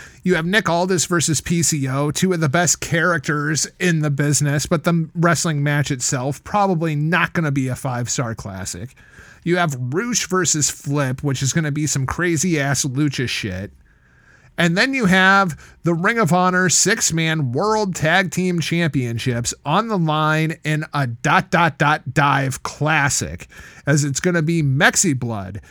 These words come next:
the team of Bandito, Flamita, and Rey Horus, defending against Will Ospreay, the Amazing Red, and the King of Sneaky Style, Rocky Romero.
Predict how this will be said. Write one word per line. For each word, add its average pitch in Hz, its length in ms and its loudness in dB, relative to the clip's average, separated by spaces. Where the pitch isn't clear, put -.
the 120 140 -8
team 175 400 -2
of 160 220 -2
Bandito, 185 1040 -2
Flamita, 175 920 -2
and 104 320 -10
Rey 196 160 0
Horus, 120 720 -4
defending 185 720 -4
against 143 560 -4
Will 208 380 0
Ospreay, 139 920 -4
the 147 140 0
Amazing 208 760 -2
Red, 127 560 0
and 165 200 0
the 175 120 0
King 220 500 -2
of 196 220 0
Sneaky 170 560 -4
Style, 123 680 -2
Rocky 147 600 -2
Romero. 127 600 -8